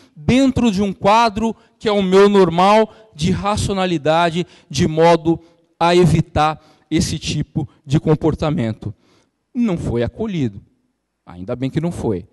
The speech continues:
Foi condenado por homicídio qualificado. Mas poderia ter sido.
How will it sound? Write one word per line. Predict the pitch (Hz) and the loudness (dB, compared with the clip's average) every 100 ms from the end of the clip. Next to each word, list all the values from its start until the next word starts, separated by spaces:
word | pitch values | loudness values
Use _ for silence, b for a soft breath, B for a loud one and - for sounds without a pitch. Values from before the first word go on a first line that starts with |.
| _ - | _ -18
Foi | - 110 | -10 -6
condenado | - 127 135 117 123 143 - | -4 -2 -2 -2 -4 -4 -6
por | 170 165 | -4 -4
homicídio | 160 147 - 139 147 | -2 -6 -6 -6 -6
qualificado. | 160 156 - - 131 104 95 b b b | -8 -8 -10 -10 -10 -10 -14 b b b
Mas | - 185 | -6 -4
poderia | - 226 220 202 196 | 0 -2 -2 -6 -8
ter | - | -10
sido. | 202 - 151 139 | -10 -8 -8 -8